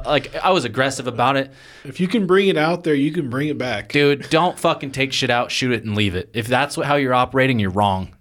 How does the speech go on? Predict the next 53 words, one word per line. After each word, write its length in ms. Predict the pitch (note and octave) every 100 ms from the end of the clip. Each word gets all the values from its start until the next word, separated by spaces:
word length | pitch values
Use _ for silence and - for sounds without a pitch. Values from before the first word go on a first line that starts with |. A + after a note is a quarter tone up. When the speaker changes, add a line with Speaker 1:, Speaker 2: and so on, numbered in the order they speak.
| _
Speaker 1:
in 120 | A#2
every 160 | A2+ A2
single 240 | A2+ G#2+
fucking 320 | A2 G2+ F#2+
way. 280 | F#2+ F#2 F2+ -
And 160 | A2+
so 240 | A2 A#2 G#2+ - - -
for 100 | -
the 80 | G#2+
last 280 | G#2 G#2+ -
three 200 | G#2 G2
years, 420 | G2 D3+ C3+ -
you 80 | G#2+
know, 120 | G2
we've 180 | G#2 A2
dedicated 680 | G#2 G#2 G#2 G#2 G2+ G2 -
Speaker 2:
Dude. 160 | A2
Speaker 1:
pretty 140 | B2+ E3
much 280 | B2 - - _ -
adopted 560 | G#2+ A2 A#2 A2 G2+
this 160 | F#2 F#2
spot. 540 | - - G2+ F#2+ - - -
Speaker 2:
Yeah. 220 | G#2 G2+
Speaker 1:
Um, 300 | G2 G#2 G2 G2
and 100 | A2+
it's 140 | A2
not 140 | C#3+
just 160 | B2 A2+
us 280 | A#2+ A#2+ -
using 260 | A#2 A2 A2
this 140 | G2
spot. 160 | - F2
A 40 |
lot 180 | A2+ D#3+
of 60 | D3+
the 40 |
people 160 | A#2+ G#2+
that 120 | G2+
go 120 | A2+
to 60 | A2+
that 160 | A2+
spot 220 | - A#2 F#2
and 60 |
leave 160 | A2 C3+
shit, 280 | - D#3 C#3+
they 80 |
don't 120 | B2+ A2+
know 100 | G#2+
who 60 |
the 60 | G#2
fuck 260 | - G2+
we 120 | - F#2
are. 260 | D2+ -